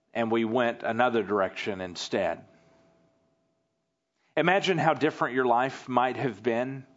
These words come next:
May-, maybe you had a parent whose attention was captured by another person that wasn't their spouse.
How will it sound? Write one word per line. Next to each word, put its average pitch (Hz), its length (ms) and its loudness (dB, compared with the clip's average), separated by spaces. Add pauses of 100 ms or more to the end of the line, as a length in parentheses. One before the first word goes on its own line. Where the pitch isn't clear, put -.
(1040)
May-, 131 200 0
maybe 139 300 0
you 151 80 2
had 147 180 2
a 117 60 0
parent 113 640 -4 (100)
whose 117 580 -2 (520)
attention 135 640 -2
was 110 180 -2
captured 107 680 -2
by 101 280 2
another 107 360 0
person 104 600 -4 (420)
that 107 120 0
wasn't 117 320 0
their 98 120 -8
spouse. - 580 -4